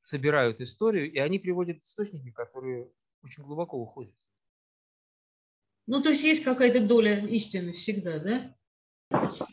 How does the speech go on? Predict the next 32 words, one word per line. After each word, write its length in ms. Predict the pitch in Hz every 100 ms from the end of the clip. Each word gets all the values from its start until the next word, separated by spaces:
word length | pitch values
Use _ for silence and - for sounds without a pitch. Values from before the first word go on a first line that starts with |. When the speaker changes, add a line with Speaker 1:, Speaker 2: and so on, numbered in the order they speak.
| - - _ -
Speaker 2:
То 60 | 269
Speaker 1:
Нет, 60 |
Speaker 2:
есть 320 | 220 - -
слово 160 | - 170
Speaker 1:
нет, 100 | 269
ну, 60 | 320
я, 140 | 226
Speaker 2:
"истина" 220 | - 285
Speaker 1:
я 100 | 285
Speaker 2:
не 60 | 285
Speaker 1:
бы 80 | 285
Speaker 2:
употребляем. 960 | 294 294 311 269 254 190 170 160 - _
Не, 240 | - 214 247
Speaker 1:
Нет, 180 | 226 240
Speaker 2:
не 100 | 247
употребляем 440 | - 269 247 214
Speaker 1:
нет, 60 | 185
нет, 160 | 196
Speaker 2:
слово 20 | 180
Speaker 1:
нет, 140 | 175
нет, 140 | 165 127
Speaker 2:
"истина". 100 | 180
Speaker 1:
я 60 |
бы 80 | 202
не 80 | 208
сказал, 220 | 214 196
что 120 | 180
есть 260 | 156 156 -
всегда 240 | 156 143
доля 260 | 131 127 123
истины, 340 | 117 - _ 107
наоборот. 540 | 131 147 180 160 101